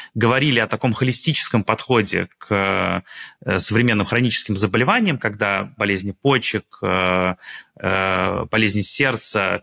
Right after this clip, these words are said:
в общем, разные органы, которые так или иначе влияют друг на друга, легких, э, рассматриваются, но хотели отдельно с вами поговорить про, с-, собственно, сердечно-сосудистые заболевания,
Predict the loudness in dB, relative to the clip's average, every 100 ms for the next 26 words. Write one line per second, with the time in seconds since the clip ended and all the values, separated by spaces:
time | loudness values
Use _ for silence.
0 | -10 -2 -2 -2 -6 -4 -2 0 2 0
1 | 0 0 0 0 0 0 0 0 0 0
2 | -2 0 0 0 -2 0 -2 -2 -2 2
3 | 2 2 -2 -2 0 2 2 2 0 0
4 | 0 0 0 -2 -4 -6 -20 -20 -20 _
5 | _ -2 0 2 0 0 2 2 2 2
6 | 2 2 0 2 2 2 2 0 0 0
7 | 0 0 0 -2 0 0 -2 -2 0 2
8 | 0 -4 _ -14 -8 -2 -2 0 -2 0
9 | 0 0 0 0 0 2 2 2 2 2
10 | 2 2 4 4 2 2 0